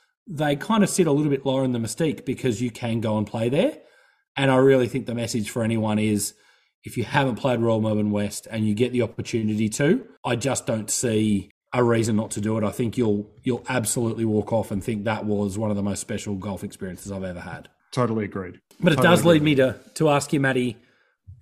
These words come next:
Speaker 1: why would you consider skipping the course? And these are two questions I'll just flag. I think we're gonna ask for every, for every course that we talk about, because I think it kind of brings out, you know, the pros and the cons is, why is it a must play? And, and then, so yeah, for Royal Melbourne West, why would you consider skipping it?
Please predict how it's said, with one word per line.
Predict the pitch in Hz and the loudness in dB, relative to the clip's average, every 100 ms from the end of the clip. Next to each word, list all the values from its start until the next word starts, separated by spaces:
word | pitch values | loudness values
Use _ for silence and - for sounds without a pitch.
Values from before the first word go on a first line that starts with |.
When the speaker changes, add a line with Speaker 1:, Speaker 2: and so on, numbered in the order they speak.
| - | -10
Speaker 1:
why | 120 135 143 156 | -2 2 4 4
would | 143 123 | 4 2
you | 131 | -2
consider | 131 113 139 120 | -4 -4 -2 -2
skipping | - - 131 123 | -2 -4 -2 -2
the | 113 | -2
course? | - 107 - - | -2 -4 -4 -8
And | 139 143 | 2 6
these | 175 | 8
are | 160 | 6
two | - 143 | 4 4
questions | 147 139 147 123 | 4 2 0 0
I'll | 123 | 0
just | 113 - | -2 -2
flag. | 135 123 | 0 2
I | 120 | 0
think | 165 139 | -2 0
we're | 131 | 0
gonna | 123 | 0
ask | 117 117 - | -2 -4 -4
for | - 123 | 0 0
every, | 113 113 107 104 _ _ _ _ _ _ | 2 2 0 -4 _ _ _ _ _ _
for | - 143 | 2 6
every | 143 147 | 8 8
course | 135 139 120 | 6 4 4
that | 131 | 0
we | 123 | -2
talk | 117 135 151 | -2 -2 -2
about, | 113 110 180 - | -2 -2 -2 -4
because | 139 120 | -4 -2
I | 123 | -2
think | 131 139 | -2 -4
it | 117 - | -4 -4
kind | 127 | -2
of | 107 | 0
brings | 123 123 110 | 2 2 2
out, | 117 113 - - _ _ _ _ _ _ - | 2 2 -2 -10 _ _ _ _ _ _ -4
you | |
know, | 120 135 | 0 0
the | - 123 123 | -2 -2 2
pros | 147 131 117 | 4 4 2
and | |
the | 113 | -2
cons | - 117 104 | -2 -2 -2
is, | 113 104 | -2 0
why | 131 | 2
is | 131 | 2
it | 120 | 0
a | 113 | -2
must | 107 - | -4 -6
play? | 135 117 110 107 | -2 0 2 2
And, | 104 110 | 2 0
and | 123 113 | -2 -2
then, | 113 113 117 | 0 -2 -2
so | 123 | 0
yeah, | 123 127 | 2 2
for | - 127 | 0 0
Royal | 120 117 | 2 2
Melbourne | 113 107 110 | 0 -2 -2
West, | 110 - | -4 -4
why | 120 127 | -2 0
would | 123 | -2
you | 120 | -2
consider | 123 113 117 | -6 -6 -6
skipping | 107 - 127 | -4 -4 -6
it? | 104 | -8